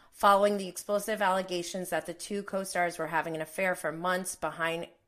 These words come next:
Ariana Madix's back, a source tells E T Tom wasn't happy with how the scene went with Raquel and felt like it was going to paint him in a negative light. He told producers he'd like to refilm the scene,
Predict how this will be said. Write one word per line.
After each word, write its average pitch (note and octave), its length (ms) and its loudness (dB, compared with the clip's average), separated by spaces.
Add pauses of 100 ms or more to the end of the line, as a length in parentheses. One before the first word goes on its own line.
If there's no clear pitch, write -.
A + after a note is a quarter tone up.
(200)
Ariana E3 420 2
Madix's D3+ 540 -2
back, F3+ 420 2
a - 60 -10
source F3 380 -6
tells F3 180 -2
E E3+ 140 -8
T E3+ 240 -10
Tom F3+ 340 -2
wasn't G#3 260 -6
happy F#3+ 640 -2 (300)
with F#3 180 0 (180)
how A3 380 8
the A#3 140 0
scene C4+ 500 -2
went F#3 320 0
with F#3 240 -2
Raquel C#4+ 400 2
and F#3+ 220 0
felt B3 260 4
like A#3+ 200 -2
it G#3+ 60 -2
was G3+ 180 -6
going G3+ 280 2
to G3+ 100 -10
paint G4 420 -2
him G#3 240 2
in F#3+ 120 4
a F#3+ 80 2
negative F#3 460 2
light. C4 300 4 (260)
He A#3+ 160 -4
told E4 340 2
producers B3 680 0 (240)
he'd C4 240 -2
like C4 220 4
to A#3 140 -4
refilm C4+ 760 8
the A3+ 140 10
scene, F3+ 580 4